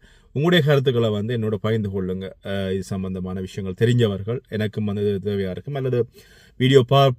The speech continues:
பா-, பார்க்கின்ற மற்றவர்களுக்கும் அந்த விஷயங்கள் வந்து கட்டாயம் தேவையாக இருக்கும்.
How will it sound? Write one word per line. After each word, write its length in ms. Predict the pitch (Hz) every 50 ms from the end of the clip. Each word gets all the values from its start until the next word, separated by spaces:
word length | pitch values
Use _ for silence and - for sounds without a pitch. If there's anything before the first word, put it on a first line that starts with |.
| _ _
பா-, 220 | 127 123 127 123 -
பார்க்கின்ற 460 | - 131 123 123 - - 131 123 120
மற்றவர்களுக்கும் 600 | 113 117 110 113 123 113 110 113 107 104 - 131 123
அந்த 200 | 113 107 104 101
விஷயங்கள் 420 | 101 98 - - 104 98 98 92
வந்து 220 | 95 92 92 104 104
கட்டாயம் 500 | - 98 87 - 95 92 101 117 127 - _ -
தேவையாக 340 | 104 98 92 92 90 90 - 92
இருக்கும். 380 | 90 92 - - - - -